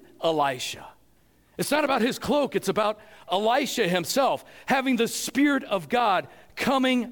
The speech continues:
upon him, and the river parts. Going on to verse fifteen. Now when the sons of the prophets who were at Jericho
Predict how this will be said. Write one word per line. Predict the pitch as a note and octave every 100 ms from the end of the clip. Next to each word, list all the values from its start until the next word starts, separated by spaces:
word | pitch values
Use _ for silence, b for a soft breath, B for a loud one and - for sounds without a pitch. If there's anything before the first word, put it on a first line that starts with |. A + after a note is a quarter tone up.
| -
upon | E3+ - G#3+ G#3 F#3
him, | D#3+ G3 F3 A2 A2 B B -
and | B2+
the | B2
river | C#3 C3
parts. | C3+ B2 G#2 - - - - - b b b
Going | F#3 G#3
on | F3+
to |
verse | D#3+ D#3+
fifteen. | - D#3 - C3 F#2+ E2+ - _ b b b b
Now | C#3+
when | C#3
the | C3+
sons | - F3+ D#3 C3+
of |
the | B2
prophets | D#3 C#3+ C3 A#2
who | -
were | B2+
at | A#2+
Jericho | A#2+ C3 B2+ - F#2+ F2+